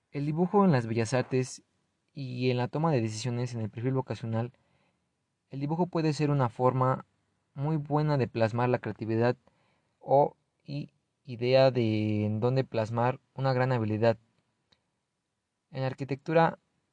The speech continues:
puede ser haciendo planos, creando algu-, algunos proyectos en los cuales a futuro puedan llegar a ser considerados unas verdaderas obras de arte. También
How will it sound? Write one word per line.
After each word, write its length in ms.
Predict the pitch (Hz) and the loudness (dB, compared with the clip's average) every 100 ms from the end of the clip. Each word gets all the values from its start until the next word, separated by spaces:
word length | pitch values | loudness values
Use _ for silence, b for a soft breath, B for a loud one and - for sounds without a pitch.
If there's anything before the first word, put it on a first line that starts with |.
| _ _ | _ _
puede 300 | - 147 147 | -10 -4 -2
ser 160 | 139 135 | 0 2
haciendo 300 | 131 127 113 | 2 2 -4
planos, 680 | - 117 127 131 131 135 - _ _ | -2 0 2 2 0 -2 -10 _ _
creando 400 | - 127 139 135 | -2 0 4 4
algu-, 260 | 120 120 - | 4 0 -4
algunos 360 | 123 120 127 - | -4 -2 -4 -6
proyectos 560 | - 113 120 - - | -6 -2 -2 -4 -10
en 100 | 113 | -8
los 140 | 107 - | -8 -8
cuales 500 | 120 113 110 104 _ _ _ _ _ _ _ _ - | -2 0 0 -4 _ _ _ _ _ _ _ _ -14
a 120 | 113 | -12
futuro 640 | 123 117 139 135 127 127 _ _ _ - | -10 -4 0 2 2 -2 _ _ _ -4
puedan 300 | 131 123 120 | -2 0 0
llegar 200 | 113 120 | 2 2
a 60 | |
ser 140 | 113 123 | 2 -2
considerados 800 | 117 113 110 110 113 113 - _ _ | -2 -2 0 2 2 -2 -8 _ _
unas 220 | 135 131 | -6 -4
verdaderas 440 | 117 117 113 120 117 | 0 0 2 0 0
obras 320 | 120 117 104 | 0 0 0
de 140 | 107 | 2
arte. 380 | 110 120 - 127 - _ _ _ _ - _ _ _ _ _ _ _ _ _ _ _ _ | 2 2 -4 -8 -8 _ _ _ _ -20 _ _ _ _ _ _ _ _ _ _ _ _
También 500 | - 123 127 143 151 | -6 -2 2 2 2